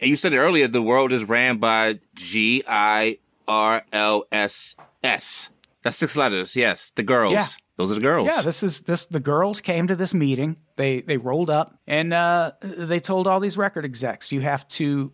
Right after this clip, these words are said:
Speaker 2: push <laughs> gangster rap." And so there's that part
Speaker 1: <laughs>
Speaker 2: where there's just this very small group of people that control most of the media in the United States, and it's still that way.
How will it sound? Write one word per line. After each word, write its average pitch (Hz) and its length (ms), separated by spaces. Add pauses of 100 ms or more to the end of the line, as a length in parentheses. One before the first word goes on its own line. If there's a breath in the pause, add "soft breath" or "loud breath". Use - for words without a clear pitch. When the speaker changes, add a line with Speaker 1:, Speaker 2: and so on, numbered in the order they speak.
Speaker 2:
push - 440 (200)
<laughs> - 200
gangster 147 400
rap." 123 300 (840 soft breath)
And 180 400 (600)
so - 240
there's 214 200
that 185 240
part - 320
Speaker 1:
<laughs> - 20
Speaker 2:
where 151 300
there's 143 400
just 175 260
this 156 160
very 165 280
small 147 680 (520)
group 202 380
of 156 220
people 131 320
that - 180
control 147 380
most 135 280
of 135 60
the 123 60
media 120 340
in 113 60
the 123 100
United 117 360
States, - 340
and 220 100
it's - 140
still 208 260
that 117 200
way. 123 260